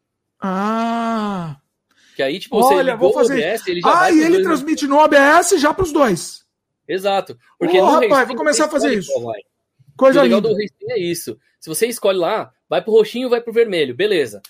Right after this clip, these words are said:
Speaker 2: Você colocou pra ir pros dois e você pegou o código lá, a chave dele pra colocar no O B S, você pegou o código do Restream, você não pegou o do roxinho ou do YouTube.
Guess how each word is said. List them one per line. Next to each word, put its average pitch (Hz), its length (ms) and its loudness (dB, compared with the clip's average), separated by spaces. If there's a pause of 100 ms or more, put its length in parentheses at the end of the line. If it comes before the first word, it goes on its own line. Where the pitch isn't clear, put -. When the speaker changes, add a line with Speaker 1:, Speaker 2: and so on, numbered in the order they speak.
(180)
Speaker 2:
Você - 120 -20
colocou 185 260 0
pra 220 140 -2
ir 202 120 -6
pros 143 200 -10
dois 165 420 -4
e 170 80 -16
você 156 180 -8
pegou 185 380 -2
o 208 60 -10
código 170 420 -4
lá, 143 180 -4
a 120 40 -12
chave 165 340 -8
dele 143 420 -8
pra 143 140 -6
colocar 139 280 -8
no 135 80 -6
O 120 60 -6
B 117 80 -6
S, 175 380 -10 (280)
você - 140 -10
pegou 202 320 -2
o 226 40 -12
código 196 420 -2
do 233 100 -4
Restream, 233 440 -4
você 165 100 -12
não 147 100 -8
pegou 196 460 -2
o - 20 -6
do 170 100 -6
roxinho 160 360 -8
ou 151 120 -6
do 143 80 -10
YouTube. 127 460 -10